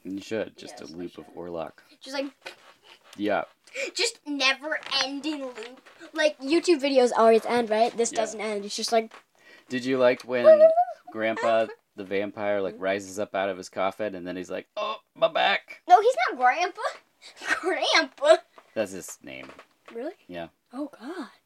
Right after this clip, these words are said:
Speaker 1: <laughs>
Speaker 2: Well, now I'm looking at him in the eye. <laughs>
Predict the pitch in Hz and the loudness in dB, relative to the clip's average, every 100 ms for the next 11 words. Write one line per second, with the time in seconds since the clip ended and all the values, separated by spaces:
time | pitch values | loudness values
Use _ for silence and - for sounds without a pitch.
0 | _ _ _ _ - - - - - - | _ _ _ _ -8 -8 -10 -16 -20 -20
1 | _ _ _ - 1077 554 - - _ _ | _ _ _ -10 -8 -10 -16 -20 _ _
2 | _ _ 285 320 349 349 330 - _ _ | _ _ -2 2 6 8 6 2 _ _
3 | _ _ 220 277 247 233 285 311 233 233 | _ _ 0 2 0 -4 -4 -2 -2 -2
4 | 233 226 208 214 277 - | -6 -8 -6 2 4 2